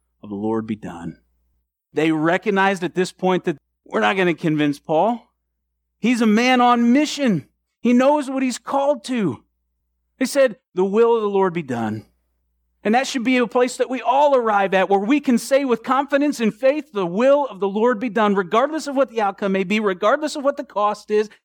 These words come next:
that we know if we're called to something, we're gonna go to it. We're gonna go through it, and we're gonna trust him to equip us and to provide.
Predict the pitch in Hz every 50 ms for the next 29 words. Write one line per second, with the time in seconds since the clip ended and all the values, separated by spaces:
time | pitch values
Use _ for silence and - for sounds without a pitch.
0 | _ - 196 196 214 214 202 202 226 247 277 302 302 220 208 196 180 - - 240
1 | 262 302 311 285 254 - 277 277 294 285 294 240 190 190 165 185 175 165 151 156
2 | 147 202 247 285 311 302 302 - - - 277 285 311 320 - - - - - _
3 | _ _ _ _ _ _ _ _ _ _ _ _ _ - 170 175 214 208 196 185
4 | 220 196 - - - 214 247 294 320 330 320 285 247 220 202 202 202 190 185 -
5 | - - 277 285 - - - 277 262 214 196 185 175 - - 311 311 - - 220
6 | 180 - 185 175 170 - - 208 190 175 175 254 277 294 285 262 226 180 156 147
7 | -